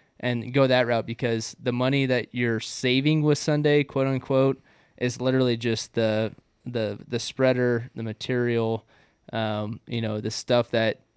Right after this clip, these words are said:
when you have a bigger yard, it, the bulk prices really break that price down.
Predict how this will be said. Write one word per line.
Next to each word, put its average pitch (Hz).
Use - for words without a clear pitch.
when 120
you 110
have 127
a 131
bigger 123
yard, 113
it, 113
the 127
bulk 123
prices 117
really 117
break 110
that 107
price 107
down. 107